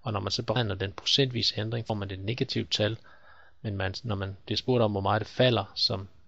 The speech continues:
i eksemplet her, hvor den procentvise ændring er minus femogfyrre, så er svaret altså plus fire komma fem procent, eller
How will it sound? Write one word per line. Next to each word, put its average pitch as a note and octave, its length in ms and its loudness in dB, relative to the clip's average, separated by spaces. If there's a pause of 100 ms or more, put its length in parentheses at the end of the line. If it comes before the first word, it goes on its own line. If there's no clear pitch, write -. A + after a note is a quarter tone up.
(140)
i A2 100 -10
eksemplet G2+ 420 -2
her, A2+ 180 2
hvor F#2+ 140 -4
den G2 160 -8 (160)
procentvise G2+ 520 -2
ændring A2+ 220 -4
er G#2 40 -4
minus G#2+ 340 -4
femogfyrre, G#2+ 480 0
så - 140 4
er G#2+ 80 4
svaret G#2+ 420 2
altså G2+ 340 -2 (460)
plus - 480 0 (320)
fire - 320 -2
komma G2 220 -6
fem G#2 200 -4
procent, - 400 -4 (200)
eller G2 240 -2